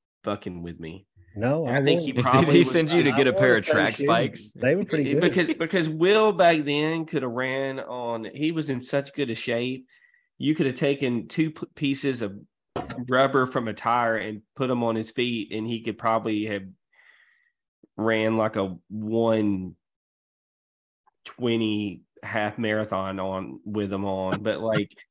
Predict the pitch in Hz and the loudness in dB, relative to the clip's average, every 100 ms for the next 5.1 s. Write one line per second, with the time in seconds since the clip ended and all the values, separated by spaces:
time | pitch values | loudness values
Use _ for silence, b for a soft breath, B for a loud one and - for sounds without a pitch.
0 | _ _ _ _ 147 127 127 139 135 131 | _ _ _ _ -2 0 2 2 2 2
1 | 131 - 180 170 110 165 180 175 175 156 | -2 -4 -6 -2 0 0 0 -2 -2 2
2 | 151 139 135 135 123 113 107 - _ - | 2 2 0 0 0 -2 -6 -10 _ -6
3 | 151 - 139 127 127 117 110 107 104 117 | -4 -2 0 0 0 -4 -4 -6 -6 -2
4 | 123 139 135 131 127 123 123 120 117 110 | 0 0 0 -2 -2 -4 -8 -4 -4 -4
5 | 110 | -8